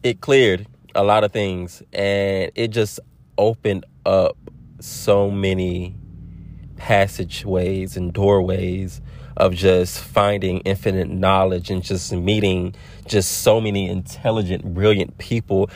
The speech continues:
I knew God was pulling me into something different, you know? <laughs> It, it, it's, ooh, I'ma get into that. But, um,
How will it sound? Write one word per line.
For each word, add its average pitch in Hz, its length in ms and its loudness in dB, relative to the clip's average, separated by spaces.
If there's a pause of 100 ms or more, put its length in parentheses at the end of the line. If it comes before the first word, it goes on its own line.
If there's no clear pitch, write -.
(340)
I 156 340 2
knew 156 760 2
God 165 280 4
was 156 140 -8
pulling 156 300 0
me 139 140 0
into 123 180 -4
something 104 380 0
different, 92 400 -2
you 131 100 4
know? 180 360 6 (160)
<laughs> 403 220 2 (400)
It, 190 160 2
it, 190 200 -2
it's, 185 240 -2
ooh, 508 760 4
I'ma 135 180 -4
get 165 180 -8
into 185 240 -8
that. 139 360 -2
But, 120 140 2
um, 113 640 0